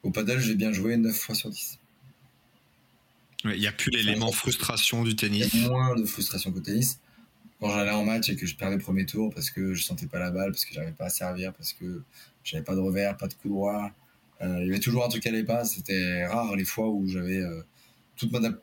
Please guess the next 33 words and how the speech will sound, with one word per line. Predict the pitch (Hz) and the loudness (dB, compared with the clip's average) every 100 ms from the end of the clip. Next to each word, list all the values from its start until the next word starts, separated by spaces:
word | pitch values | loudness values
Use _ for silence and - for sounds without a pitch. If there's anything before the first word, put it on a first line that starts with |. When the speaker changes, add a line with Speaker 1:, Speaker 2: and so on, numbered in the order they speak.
| - 110 | 0 2
Speaker 1:
ma | 107 | 4
panoplie | 98 110 107 110 | 4 2 2 0
complète. | 107 98 147 - - _ _ _ _ - | 0 2 2 0 -2 _ _ _ _ -2
Euh, | 98 104 101 95 92 90 87 87 | 2 2 2 4 4 2 2 2
j'étais | 87 - | 0 2
jamais | 107 120 143 | 2 4 6
heureux | 139 123 | 6 4
en | 139 | 4
fait | 110 110 | 2 0
à | |
la | 92 | -2
fin | 87 98 | -2 -2
d'un, | 95 98 95 | -2 -2 -4
d'un | 87 92 | -6 -12
match | 98 98 | -14 -10
de | |
tennis. | - 117 127 - _ _ _ _ _ | -4 0 0 -2 _ _ _ _ _
Jamais | - 113 131 | -2 2 2
je | 127 | 2
me | |
sens, | 110 - 104 | 2 0 0
je | 95 | -2
me | |
suis | 95 113 | -2 0
dit, « | |
Putain, | 113 143 135 | 0 2 0
j'ai | - | 0
super | - - - 123 | 0 0 -2 -2
bien | 107 | 0
joué, | 107 110 131 | 0 0 -2
c'est | 143 | -2
incroyable, | 165 - 127 135 - | -6 -6 -4 -4 -8
quoi. » | - | -20